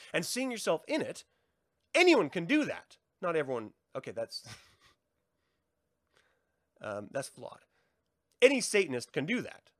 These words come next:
right? You see yourself in the Stand Up Bible. But now what?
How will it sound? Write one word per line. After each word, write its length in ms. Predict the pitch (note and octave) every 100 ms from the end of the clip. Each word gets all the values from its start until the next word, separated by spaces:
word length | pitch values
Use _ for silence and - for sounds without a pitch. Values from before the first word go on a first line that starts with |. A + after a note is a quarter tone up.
| _
right? 200 | G2+ C3+
You 120 | C3
see 140 | C3 D#3
yourself 340 | C3+ - -
in 60 | B2
the 40 |
Stand 240 | - F#2 A#2+
Up 60 |
Bible. 300 | - - - _ _ _ _ _ _ _ _ _ _ _ _ _ _ _
But 120 | A#3 E4+
now 160 | F4
what? 240 | E4+ -